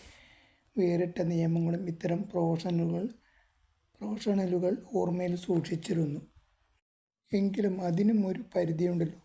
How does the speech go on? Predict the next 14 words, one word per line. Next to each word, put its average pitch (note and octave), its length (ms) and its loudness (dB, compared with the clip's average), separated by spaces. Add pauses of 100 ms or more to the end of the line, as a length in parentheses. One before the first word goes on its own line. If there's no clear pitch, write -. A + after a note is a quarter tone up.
പ്രഗത്ഭനായ F#3 800 -2
ഒരു E3 180 -2
അഭിഭാഷകൻ E3 760 -2
മസാച്ചുസെറ്റ്സിലെ - 2250 -4
സകല G#3+ 400 -6
നിയമങ്ങളും F3 680 -2
ഓർമ്മയിൽ F3 360 0
സൂക്ഷിക്കുന്നതിൽ F3 800 -2
വിജയിച്ചേക്കാം. E3 840 -2 (540)
അതോടൊപ്പം G#3 500 2
പതിനേഴാം F3+ 560 0
നൂറ്റാണ്ടിൻ്റെ F3+ 600 -2
ഒടുവിൽ F3 360 0
ആരംഭിച്ച E3+ 500 -2